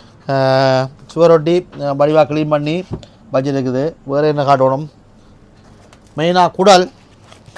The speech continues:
பெரிய குடல் அவிச்சு சின்னதா வெட்டி பேக் பண்ணி இருக்குது. அரை கிலோ பாக்கெட் பேக் பண்ணி இருக்குது. இப்படி அவிச்சு நல்லா மஞ்சள் எல்லாம் போட்டு அவிச்சு வெட்டி தர மாட்டாங்க. நாங்கள்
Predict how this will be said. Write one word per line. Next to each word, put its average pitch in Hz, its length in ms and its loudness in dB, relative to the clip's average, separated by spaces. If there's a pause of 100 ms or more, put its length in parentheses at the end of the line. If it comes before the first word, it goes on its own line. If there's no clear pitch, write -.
(280)
பெரிய 156 240 2
குடல் 160 340 4 (200)
அவிச்சு 175 600 0 (220)
சின்னதா 160 380 -2
வெட்டி 147 480 -2 (500)
பேக் 143 260 0
பண்ணி 156 280 0
இருக்குது. 110 360 -4
அரை 127 280 -6
கிலோ 135 220 -4
பாக்கெட் 131 420 -4 (300)
பேக் 131 220 -6
பண்ணி 135 220 -4
இருக்குது. 117 420 -4 (560)
இப்படி 143 260 -2
அவிச்சு 151 400 0
நல்லா 151 180 2
மஞ்சள் 156 300 0
எல்லாம் 156 220 2
போட்டு 143 320 -4
அவிச்சு 156 480 -2
வெட்டி 135 220 -2
தர 135 140 0
மாட்டாங்க. 135 460 -2
நாங்கள் 139 380 -4